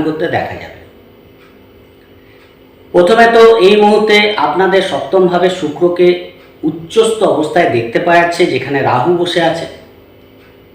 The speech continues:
এবং রাহু শুক্র যোগ তৈরি হয়েছে। এরপরে আপনাদের সেখানে বুধের গোচর হবে, রবির গোচর হবে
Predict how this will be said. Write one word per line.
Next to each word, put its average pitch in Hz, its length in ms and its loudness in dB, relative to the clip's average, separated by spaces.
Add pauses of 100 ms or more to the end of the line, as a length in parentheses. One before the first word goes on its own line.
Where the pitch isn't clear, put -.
(500)
এবং 226 240 4
রাহু 180 280 4
শুক্র - 320 -6 (160)
যোগ 101 180 -6 (480)
তৈরি 151 260 2
হয়েছে। - 320 -10 (960)
এরপরে - 440 4 (1600)
আপনাদের 214 380 2
সেখানে 180 340 2
বুধের 170 360 2
গোচর 175 280 0
হবে, 156 380 -2
রবির 139 340 -2
গোচর 151 280 -2
হবে 139 280 -4